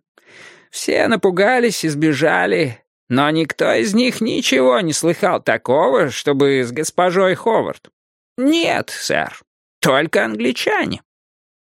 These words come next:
Гуд тронул третью струну, звучание его удовлетворило. Он посмотрел Мэтью в лицо. «Видите, к чему я клоню, сэр?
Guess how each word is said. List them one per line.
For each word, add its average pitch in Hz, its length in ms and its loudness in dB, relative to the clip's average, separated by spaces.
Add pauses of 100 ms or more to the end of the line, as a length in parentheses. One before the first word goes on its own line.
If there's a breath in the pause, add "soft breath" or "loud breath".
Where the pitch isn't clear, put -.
(560)
Гуд 120 520 0
тронул 151 400 2
третью 104 420 -2
струну, 117 460 0
звучание 104 580 0
его 120 180 2
удовлетворило. 131 840 -2 (840)
Он 104 140 -2
посмотрел 113 460 0
Мэтью 104 280 -2
в 92 60 -6
лицо. - 440 -6 (1200)
«Видите, 427 580 -2
к - 80 -12
чему 262 340 0
я 175 100 0
клоню, 165 460 0
сэр? 110 440 -2